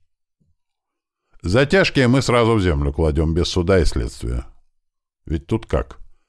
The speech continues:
Народ часто появляется. Многие там грешили, а тут такая вольница. Вот и не выдерживает душа поэта, как говорится, тянет на подвиги. И каждый считает, что он самый умный.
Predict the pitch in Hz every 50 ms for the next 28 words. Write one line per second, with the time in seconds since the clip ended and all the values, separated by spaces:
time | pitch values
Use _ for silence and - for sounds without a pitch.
0 | _ _ _ _ _ _ _ _ _ _ _ _ - - 85 95 98 104 113 117
1 | 117 - - 123 107 - - - - 57 55 52 52 55 53 50 52 53 - -
2 | - - 50 - - - - - - - - - - 127 135 131 98 87 78 71
3 | - 71 67 69 73 73 71 - - 117 117 104 87 76 76 - - - 131 -
4 | - - - - - - - 90 85 - - 110 113 104 80 67 65 65 65 62
5 | 62 60 53 55 - - - - - - - _ _ _ _ _ _ _ _ _
6 | _ _ _ - 73 76 - 95 95 101 110 113 135 139 117 101 78 - 57 60
7 | 60 57 55 55 55 52 57 62 - - 57 55 - - 58 55 53 57 - -
8 | - - - 50 50 50 - 62 60 60 60 58 57 - - 82 73 - 107 92
9 | 78 69 67 - - 78 71 - - 67 58 - - 110 107 - - - - -
10 | _ _ _ _ _ _ _ _ _ _ _ _ _ _ - - - - 143 147
11 | 127 113 107 - - - - 71 - 80 82 104 123 - - - 98 87 95 104
12 | - - - 78 73 73 67 58 52 - - - - - -